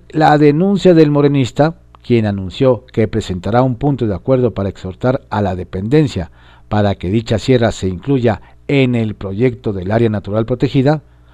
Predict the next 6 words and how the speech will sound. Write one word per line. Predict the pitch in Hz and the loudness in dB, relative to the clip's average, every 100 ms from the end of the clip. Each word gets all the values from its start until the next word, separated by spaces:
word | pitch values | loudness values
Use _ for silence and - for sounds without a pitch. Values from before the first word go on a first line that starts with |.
| - - | -20 -20
sus | - 127 127 - | -2 2 2 0
correligionarios | - 117 110 104 107 110 117 147 | 2 4 4 0 -2 -2 0 0
no | 127 | 0
lo | 123 107 | 0 0
miran | 113 123 117 | 0 0 -2
feo | 101 - 117 165 | -4 -2 2 0